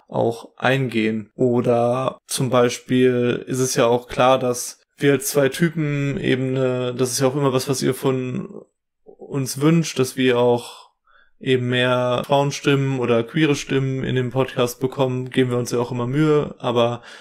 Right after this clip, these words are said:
ähm, natürlich haben wir auch unsere eigene Sicht dann und unsere eigene Sozialisierung auf viele Themenbereiche,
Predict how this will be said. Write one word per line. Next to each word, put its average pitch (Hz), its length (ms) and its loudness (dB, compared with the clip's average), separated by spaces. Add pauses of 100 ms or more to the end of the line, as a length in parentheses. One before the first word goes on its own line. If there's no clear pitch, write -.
(280)
ähm, 123 120 -6
natürlich 131 480 0
haben 131 100 0
wir 123 140 4
auch 120 80 0
unsere 127 600 -2
eigene 135 360 2
Sicht 127 240 -2
dann 131 260 0
und 123 220 -4
unsere 120 260 0
eigene 127 220 2
Sozialisierung 135 800 0
auf 123 260 -2
viele 135 480 0
Themenbereiche, 131 840 0